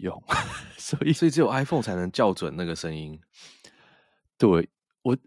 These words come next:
Speaker 1: 所以我最后是拿室友的手机来做这件事情的，你知道吗？
Speaker 2: 哇，安卓最后防线。
Speaker 1: <sighs> 对。
Speaker 2: 但其实就只是一个调音而已啊，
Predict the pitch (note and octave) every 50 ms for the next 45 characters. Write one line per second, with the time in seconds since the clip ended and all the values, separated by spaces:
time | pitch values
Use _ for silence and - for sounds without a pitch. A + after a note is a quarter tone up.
0 | _ _ _ _ _ _ _ - - D3 C#3+ A2+ - C3 C3 B2+ A#2+ - B2+ A2
1 | F#2 F2+ - - - - C3+ A#2 F#2+ F2+ E2+ E2 D#2+ D#2+ E2+ - - - E2 E2
2 | D#2+ - - - F2+ F2+ F#2 F2+ F2+ F2 F2+ E2 - - G2+ F2 E2 - F#2 E2
3 | E2+ F2 E2+ - - - E2 D#2 - - - - - - - - - - - E2+
4 | E2+ D#2 D2 D2 C#2+ D#2 D#2+ E2+ F#2+ G#2+ - _ _ _ _ _ _ _ _ -
5 | - _ _ _ _ _ _ _ - G2 G#2 G#2 A2 G#2+ - - F#2 F2 F2 F2+
6 | - - G#2+ G2 F#2 F2 G2+ F#2+ F#2 E2+ - F2 D#2+ E2 E2+ F2 - - F#2+ F2
7 | E2+ E2 D#2+ D#2+ F2 _ - - - - - - - - - - - _ _ _
8 | _ _ _ _ - - - - - - - - - _ _ _ _ _ _ _
9 | _ _ F#2+ F2 D#2+ - - - - G#3+ - - - A#2+ D#3 F3 - - G3+ E3
10 | A#2 F#2 F#2 A#2+ - G2 - - - D#2+ D#2+ F2+ G2 G#2 A2+ G#2+ E2+ D2 D#2+ D#2+
11 | D#2 D2 C2+ B1+